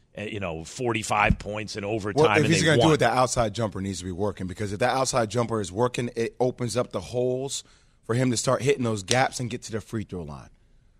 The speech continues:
Speaker 2: right? Like, it, it has to be game six for him. If it's gonna be to that magnitude, it has to be clicking on all cylinders. And for me, if he starts off trying to punish them,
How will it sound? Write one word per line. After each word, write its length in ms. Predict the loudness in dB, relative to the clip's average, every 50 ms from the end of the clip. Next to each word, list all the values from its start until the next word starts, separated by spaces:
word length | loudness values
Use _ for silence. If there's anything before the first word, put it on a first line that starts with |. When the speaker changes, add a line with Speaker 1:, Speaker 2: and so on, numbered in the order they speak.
| _ -6
Speaker 2:
right? 140 | -2 0
Like, 180 | 2 0 2 2
it, 120 | 0 0 0
it 100 | 0 0 2
has 260 | 2 2 2 2 0
to 60 | -2 -2
be 440 | 0 0 2 2 2 0 -2 -4 -6 _ _ _ _ _ _ _ _ _ _ _ 2
game 300 | 4 4 6 6 4 4
six 240 | 2 2 0 0 -2
for 100 | -2 -2
him. 200 | 0 0 2 0
If 140 | 0 -2 -2
it's 100 | -4 -2
gonna 160 | 0 -2 0
be 160 | 0 0 -2
to 140 | -2 -4 -4
that 220 | -2 -2 -2 -2 -2
magnitude, 640 | -2 0 0 0 -2 -4 -8 -8 -6 -6 -4 -4 -4
it 40 | -2
has 180 | -2 -2 -4 -4
to 60 | -4
be 80 | -6
clicking 360 | -6 -6 -6 -6 -6 -4 -4 -4
on 100 | -6 -4
all 260 | -4 -4 -2 -2 -2
cylinders. 640 | -2 -2 -2 -2 -2 -4 -8 -10 -12 -12 -12 -14 -14 _ -20 _ _ _ _ _ -8
And 120 | -8 -6
for 60 | -2 0
me, 200 | 2 4 4 4
if 100 | 2 2
he 140 | -2 -2
starts 440 | -2 -2 0 2 2 2 2 0 -2 -2
off 260 | 0 2 2 2 0 -2
trying 300 | -4 -4 -2 -2 -2 -4
to 160 | -6 -8 -10
punish 540 | -10 -12 -10 -6 -4 -2 -2 -2 -4 -4 -2
them, 400 | 0 0 0 0 0 -4 -6